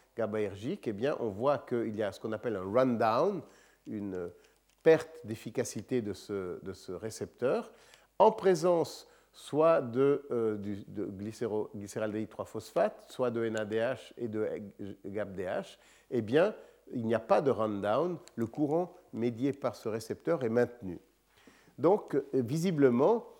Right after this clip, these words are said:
euh, cette étape enzymatique qui fournit de l'énergie et phosphoryle le canal est très importante pour le maintien de la, euh, transmission gabaergique.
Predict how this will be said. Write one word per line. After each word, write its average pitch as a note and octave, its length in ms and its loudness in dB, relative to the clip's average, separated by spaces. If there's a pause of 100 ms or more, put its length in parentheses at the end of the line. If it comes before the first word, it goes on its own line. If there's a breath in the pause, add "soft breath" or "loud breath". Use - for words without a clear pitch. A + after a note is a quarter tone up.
(300 soft breath)
euh, B2 140 8
cette D#3 280 2
étape C#3+ 440 4
enzymatique C3 920 0 (280 soft breath)
qui C#3+ 120 -2
fournit F#3+ 400 4
de C3+ 80 0
l'énergie C3+ 540 4
et A#2 60 4
phosphoryle D#3 720 2 (200 loud breath)
le B2 180 2
canal B2 520 0
est - 160 -2
très G#3 220 4
importante - 840 -2
pour G#3+ 200 2
le F3 120 6
maintien D3 540 4 (380 loud breath)
de A2+ 180 2
la, D3 360 6 (280 loud breath)
euh, A2 140 6 (160)
transmission D3 800 2
gabaergique. A2 840 4